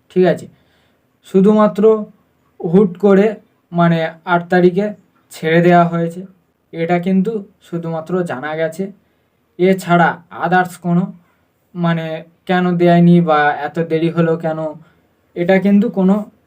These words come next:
খবর পাওয়া যায়নি। তো আশা করি এই ভিডিওটার মাধ্যমে মানে কৃষক বন্ধু সম্পর্কিত যেটা মানে ধারণা ছিল বা অনেকেই বলছিলে যে কেন এত দেরি হলো বা, আহ, কেন, আহ,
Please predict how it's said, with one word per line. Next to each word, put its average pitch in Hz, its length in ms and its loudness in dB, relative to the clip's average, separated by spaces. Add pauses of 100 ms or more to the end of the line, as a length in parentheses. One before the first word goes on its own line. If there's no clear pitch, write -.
(240)
খবর 165 360 0
পাওয়া 160 380 2
যায়নি। 143 380 -4 (1400)
তো 151 300 -6 (600)
আশা 175 280 -2
করি 233 220 0
এই 214 140 4
ভিডিওটার 185 580 2
মাধ্যমে 170 480 0 (400)
মানে 160 420 -8 (140)
কৃষক 180 400 -2
বন্ধু 185 220 4
সম্পর্কিত 170 560 -4
যেটা 156 460 -2 (480)
মানে 156 240 -4 (220)
ধারণা 160 360 2
ছিল 175 380 2
বা 165 240 2
অনেকেই 156 520 -4 (120)
বলছিলে 160 440 0
যে 151 160 -4
কেন 151 240 -4
এত 147 280 -4
দেরি 151 300 -2
হলো 156 380 -4 (400)
বা, 147 560 0 (160)
আহ, 156 340 -6
কেন, 156 220 -2
আহ, 156 180 -4